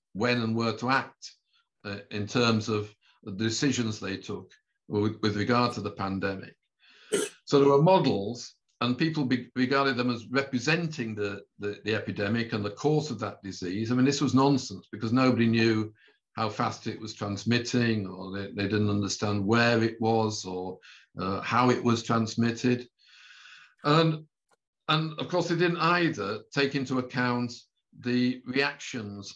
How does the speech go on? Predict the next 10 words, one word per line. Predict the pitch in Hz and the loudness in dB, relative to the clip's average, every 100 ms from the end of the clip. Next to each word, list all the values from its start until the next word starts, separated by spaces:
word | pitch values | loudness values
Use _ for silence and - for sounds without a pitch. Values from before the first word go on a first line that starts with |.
| 123 | 2
of | 113 110 | 2 4
people | 147 147 - 107 92 104 - _ - | 4 4 4 -2 -2 -6 -10 _ -2
to | 120 | 0
pronouncements | 127 135 139 139 - 104 98 - 127 | 4 4 4 4 -2 -6 -6 -6 -4
about | 110 117 110 | 2 2 2
the | - | 2
way | 117 110 110 | 2 4 2
that | 110 - | 0 -6
the | 107 | -4
pandemic | 110 107 107 101 104 | -2 0 0 -2 -4